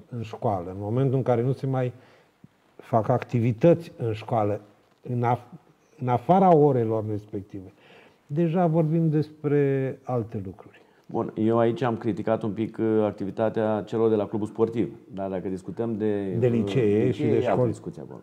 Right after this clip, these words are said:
Speaker 2: La licee, într-adevăr, Ștefan cel Mare, Ion Creangă. Avem, avem profesori de sport care își fac, uh,
Speaker 1: Asta
Speaker 2: treaba.
Speaker 1: ține, asta ține
Speaker 2: Avem și
Speaker 1: de,
Speaker 2: performanță cu
Speaker 1: asta ține
Speaker 2: cu
Speaker 1: de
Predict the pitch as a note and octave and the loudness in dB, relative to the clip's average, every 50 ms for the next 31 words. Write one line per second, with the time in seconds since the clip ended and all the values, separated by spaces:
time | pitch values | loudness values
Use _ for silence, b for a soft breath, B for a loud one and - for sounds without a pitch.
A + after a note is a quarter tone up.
0 | - _ - A2 A2 G2+ F2 - C3+ D3 C#3 C3 A#2+ B2+ B2+ - C#3+ - A#2+ A#2+ | -16 _ -6 -6 -6 -6 -6 -6 -6 -6 -6 -6 -8 -12 -16 -16 -12 -10 -8 -6
1 | B2+ A#2+ A#2 G#2 F2 D#2 D2 - - - - - - _ _ _ _ _ - B2 | -4 -2 -2 -2 -2 -4 -6 -14 -20 -20 -20 -20 -20 _ _ _ _ _ -6 -4
2 | A#2 A2 G#2+ G2+ - A2+ G#2 A#2 A#2+ A#2 F#2+ E2+ F2 G#2 G#2+ G#2+ A2 A2 A2+ A2 | -4 -4 -6 -6 -6 -6 -6 -4 -2 -2 -2 -2 -4 -6 -8 -8 -10 -10 -10 -8
3 | G#2 E2+ - b b b b b b b b b _ _ _ - F3+ F#3 E3 G#2+ | -10 -10 -12 b b b b b b b b b _ _ _ -6 -4 -2 -2 -2
4 | C2+ B1 - - - - F2 B2 C#3 G#2+ F2 F2+ F2 A#2 A#2 A2+ F#2+ F2 - - | -4 -6 -14 -14 -12 -10 -8 -6 -6 -6 -6 -6 -8 -8 -8 -8 -8 -8 -8 -8
5 | - B2+ C3+ C3 C#3 C3 C#3+ D3 C#3+ - D#3+ C3+ G#2+ - - G#2+ G#2+ A2 C#3+ E3+ | -8 -8 -6 -4 -6 -6 -6 -8 -8 -4 -2 -2 -2 -4 -6 -6 0 4 4 4
6 | D#3+ - F#3+ E3 - - - C3 C3 C3+ D#3+ - - D3 C#3 - - - C3 A#2 | 6 6 4 4 4 2 2 2 4 4 4 4 4 4 4 4 4 4 2 2
7 | - - - B2+ C#3 D#3 E3 D#3+ C3+ B2+ A2 A#2+ B2+ C#3 D#3 D3 A#2 C3+ A#2+ G#2+ | 2 0 0 2 4 6 6 6 4 4 4 6 6 6 4 2 2 0 0 0
8 | G2 D#2+ D2+ D2 - E2 - - F#2 A#2+ B2+ G#2 - C3+ A#2 G#2+ - - - A#2+ | -2 -4 -6 -8 -12 -14 -8 -2 0 0 0 2 2 2 2 2 0 -2 -2 0
9 | B2+ C#3+ D#3 E3 E3 D#3 A#2+ G#2 B2 B2+ B2+ C#3+ D3+ E3+ D#3+ | 2 2 4 4 4 2 2 2 2 4 4 4 4 2 0